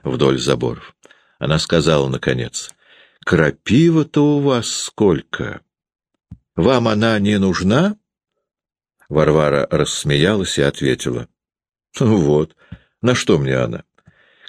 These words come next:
Коли вам не жалко, надо у вас нарвать, а то у нас нету", сказала Преполовенская.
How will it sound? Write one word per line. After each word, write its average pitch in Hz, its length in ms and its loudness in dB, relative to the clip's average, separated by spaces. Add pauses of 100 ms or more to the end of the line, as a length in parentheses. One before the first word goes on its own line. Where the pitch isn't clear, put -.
Коли 117 260 2
вам 147 480 2
не 104 240 2
жалко, 80 600 0
надо 98 340 2
у 113 200 0
вас 90 340 0
нарвать, 82 680 0 (600)
а 82 100 0
то 87 180 4
у 95 180 2
нас 90 400 0
нету", 101 640 -2 (540)
сказала 85 540 0
Преполовенская. 80 920 -2